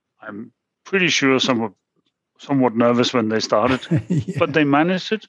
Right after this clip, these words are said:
Speaker 1: And, um, the next Ian, Ian is up there. He's
Speaker 2: Yeah.
Speaker 1: driving it forward really nicely and
Speaker 2: Yeah.
Speaker 1: well. I like the way, I like what I see up there very much.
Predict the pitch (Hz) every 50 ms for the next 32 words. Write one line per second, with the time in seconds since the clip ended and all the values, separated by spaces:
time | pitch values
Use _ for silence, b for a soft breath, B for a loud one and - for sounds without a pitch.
0 | 170 - - 127 127 113 - 135 139 127 131 120 120 113 117 143 131 120 117 113
1 | 127 147 143 - - - 160 165 170 175 165 151 156 151 143 156 160 156 151 139
2 | - - 147 147 - 151 156 156 156 143 135 127 113 - - _ - 123 117 131
3 | 131 143 143 139 127 127 120 - - - 143 147 151 143 - - 131 123 123 123
4 | 120 117 123 143 147 - - 175 175 170 156 120 107 104 _ _ _ _ _ -
5 | 123 139 156 180 175 160 147 - 117 113 113 120 123 123 - - 131 131 131 131
6 | 131 143 160 160 - - 123 120 123 131 135 127 139 127 127 127 123 113 - -
7 | 156 151 151 151 139 127 - - 156 156 143 135 139 135 135 139 139 143 151 151